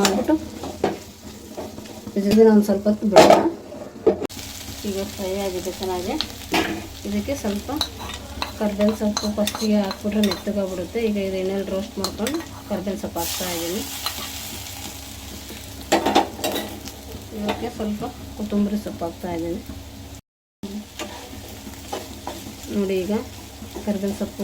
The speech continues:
ಕೊತ್ತಂಬರಿ ಸೊಪ್ಪೆಲ್ಲ ಹಾಕಿದ್ದೀನಿ. ಈಗ ಮಶ್ರೂಮ್ ಪೆಪ್ಪರ್ ಡ್ರೈ ರೆಡಿಯಾಗಿದೆ. ಚಳಿಗೂ ಅದಕ್ಕೂ ಖಾರ ಖಾರವಾಗಿ ಚೆನ್ನಾಗಿರುತ್ತೆ ಮಶ್ರೂಮ್ ಪೆಪ್ಪರ್ ಡ್ರೈ. ಪೆಪ್ಪರ್ ಡ್ರೈ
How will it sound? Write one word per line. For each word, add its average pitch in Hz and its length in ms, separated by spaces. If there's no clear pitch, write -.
ಕೊತ್ತಂಬರಿ 196 360
ಸೊಪ್ಪೆಲ್ಲ 190 340
ಹಾಕಿದ್ದೀನಿ. 180 400
ಈಗ 202 100
ಮಶ್ರೂಮ್ 247 400
ಪೆಪ್ಪರ್ 208 340
ಡ್ರೈ 233 140
ರೆಡಿಯಾಗಿದೆ. 175 520
ಚಳಿಗೂ 208 360
ಅದಕ್ಕೂ 196 220
ಖಾರ 190 220
ಖಾರವಾಗಿ 190 460
ಚೆನ್ನಾಗಿರುತ್ತೆ 180 680
ಮಶ್ರೂಮ್ 185 500
ಪೆಪ್ಪರ್ 180 400
ಡ್ರೈ. 175 160
ಪೆಪ್ಪರ್ 214 280
ಡ್ರೈ 220 140